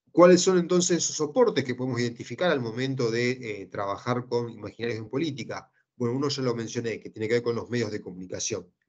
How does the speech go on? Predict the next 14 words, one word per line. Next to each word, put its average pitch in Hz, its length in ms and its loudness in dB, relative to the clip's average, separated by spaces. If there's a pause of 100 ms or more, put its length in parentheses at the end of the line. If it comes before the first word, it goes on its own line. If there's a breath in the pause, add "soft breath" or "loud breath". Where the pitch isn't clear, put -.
(120)
sobre 98 200 -14
todo 117 120 -2
los, 104 180 -6
los - 100 -14
grandes 117 380 -2
medios 120 260 -4 (200)
de, 90 340 -12 (320)
de 110 140 -8
comunicación. 120 800 -4 (1000)
La 170 180 2
propaganda, 180 600 4
la 127 80 -6
propaganda 135 440 0
política, 165 600 -4